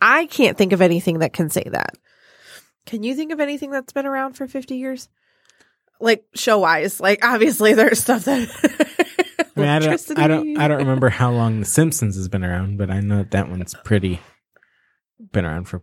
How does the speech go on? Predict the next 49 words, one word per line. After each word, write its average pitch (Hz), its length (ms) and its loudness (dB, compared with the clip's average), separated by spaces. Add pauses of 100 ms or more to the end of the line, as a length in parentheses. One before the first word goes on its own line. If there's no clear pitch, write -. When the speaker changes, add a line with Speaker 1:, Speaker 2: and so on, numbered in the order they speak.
(120)
Speaker 2:
pretty 98 200 -6
long 85 240 -12
time - 200 -10
Speaker 1:
It 233 140 4
can't 190 240 2
be 185 120 2
Speaker 2:
itself. - 100 -6
Speaker 1:
fifty 160 260 0
years. 165 540 0
There's 208 260 4
no 185 220 6
way 170 160 6
Speaker 2:
I, - 60 4
Speaker 1:
it 110 60 0
Speaker 2:
I 113 40 2
Speaker 1:
can 113 100 2
be 165 120 2
Speaker 2:
don't, - 120 -2
I 139 60 4
don't 120 100 2
Speaker 1:
fifty 110 120 4
Speaker 2:
think 143 120 4
Speaker 1:
years. 113 140 4
Speaker 2:
it'd - 60 -2
be 107 100 6
fifty, - 420 -2
I 113 80 6
mean, 104 200 2
just 123 200 0
because 107 460 2
it - 200 -4
didn't 101 280 2
exist 98 440 -2
during, 98 220 0
like, 90 180 -4
black 92 280 2
and 90 120 -2
white 104 300 4
and 90 280 -6 (760)
television, 90 720 -2
and 90 420 -4
Speaker 1:
And 107 120 -2
this - 180 0
Speaker 2:
Doctor 359 180 4
Speaker 1:
did. - 20 4
Speaker 2:
Who 156 200 4
definitely 127 480 -2
did. 95 500 -4 (240)
Speaker 1:
Yep. 220 240 2